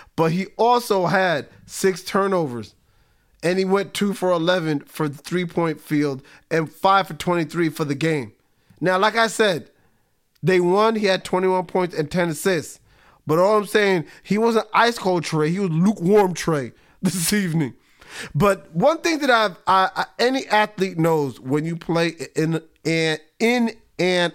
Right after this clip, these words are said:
elimination championship game,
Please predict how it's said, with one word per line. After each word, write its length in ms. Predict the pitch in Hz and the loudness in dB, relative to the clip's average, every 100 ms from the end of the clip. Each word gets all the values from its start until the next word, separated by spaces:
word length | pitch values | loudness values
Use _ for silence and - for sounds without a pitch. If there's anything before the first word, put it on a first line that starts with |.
| - | -2
elimination 840 | 147 147 147 147 151 - 165 170 - _ _ _ _ _ _ _ _ _ _ _ _ _ _ _ _ _ _ _ | -2 0 0 0 -2 -2 -2 -4 -8 _ _ _ _ _ _ _ _ _ _ _ _ _ _ _ _ _ _ _
championship 840 | - - 185 170 170 165 175 - | -6 -2 -2 0 -2 -2 -6 -6
game, 440 | 135 156 160 160 | -2 0 0 -2